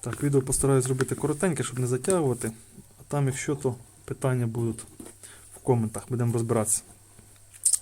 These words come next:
Модель двигуна. С Ф сто п'ятнадцять. Ми запам'ятаємо, що це двісті, двісті двадцять і наш рідненький двісті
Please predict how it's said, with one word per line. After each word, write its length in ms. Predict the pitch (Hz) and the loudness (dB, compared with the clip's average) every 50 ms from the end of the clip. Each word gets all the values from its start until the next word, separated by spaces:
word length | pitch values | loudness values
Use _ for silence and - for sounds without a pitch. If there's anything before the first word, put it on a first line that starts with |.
| - - - - - - - - - - - - - - - - - - - - - - - - - - - - - - - - - - - - - 127 117 - - - - - - - - | -6 -12 -20 -18 -18 -18 -18 -18 -20 -20 -20 -20 -20 -20 -20 -20 -20 -20 -20 -18 -16 -16 -16 -16 -18 -20 -20 -20 -20 -20 -20 -20 -20 -20 -20 -8 -4 -2 0 0 0 -2 -6 -10 -12 -8 -2
Модель 320 | 135 131 131 131 156 160 160 | 0 2 6 8 8 8 8
двигуна. 480 | 143 131 139 127 135 135 127 113 107 110 - - - - - - - - - - - - - - - - - - - - | 8 6 6 6 6 6 4 4 2 0 -6 -12 -20 -20 -20 -20 -20 -20 -20 -20 -20 -20 -20 -20 -20 -20 -20 -14 -8 -2
С 180 | 123 - - | 2 2 4
Ф 80 | 156 147 | 4 4
сто 160 | - - 143 | 4 2 2
п'ятнадцять. 500 | 143 - 139 - 143 127 120 - - - | 2 0 0 2 2 2 2 2 2 2
Ми 120 | 135 143 135 | 2 2 2
запам'ятаємо, 720 | 143 139 - 143 139 139 135 135 127 120 117 117 117 - | 2 2 2 2 2 4 4 4 2 2 0 -2 -4 -2
що 160 | - - 127 | -2 0 2
це 280 | - - 147 131 113 113 - - - - - - - | 4 4 4 4 2 0 -4 -12 -20 -20 -20 -18 -10
двісті, 540 | - 120 123 143 160 165 - - - 226 226 226 - - | -4 0 2 4 6 6 6 6 4 2 -2 -4 -8 -10
двісті 540 | - 127 120 120 127 143 139 - - - 135 | -8 -6 -2 0 2 4 6 6 6 6 4
двадцять 520 | 127 123 123 139 160 185 - 120 110 - - - | 2 4 4 4 4 2 2 -2 -4 -6 -4 -2
і 80 | 135 | 0
наш 340 | 131 139 156 180 180 - - | 2 4 4 2 2 2 2
рідненький 500 | 139 156 156 143 156 170 180 - - 156 | 4 4 4 4 2 2 0 0 0 0
двісті 760 | 143 123 117 120 147 160 - - - - 156 147 143 143 147 | 0 0 0 0 2 2 2 2 2 2 2 2 2 0 -4